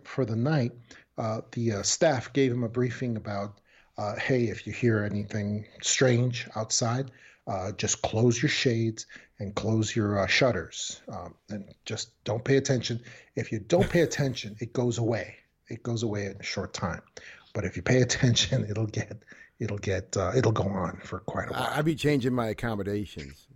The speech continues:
Speaker 1: <laughs> Yeah.
Speaker 2: <laughs> I'm like, "No, I
Speaker 1: Yeah.
Speaker 2: don't need to hear this right now."
Speaker 1: Yeah, well, because he worked for the water, he was working for a water company.
Speaker 2: Yeah.
Speaker 1: He had to be,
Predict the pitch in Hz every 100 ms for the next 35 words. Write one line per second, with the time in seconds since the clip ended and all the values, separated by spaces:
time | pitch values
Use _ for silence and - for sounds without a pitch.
0 | - 185 - - 175 - 127 110 - 170
1 | 185 - 240 208 220 214 208 170 147 165
2 | 139 117 98 92 95 82 98 _ _ -
3 | - _ - - - - 123 113 98 123
4 | 135 - 151 185 190 170 131 143 143 127
5 | 113 107 123 131 110 - - 117 147 160
6 | - 104 101 113 107 - 95 101 98 95
7 | 117 101 104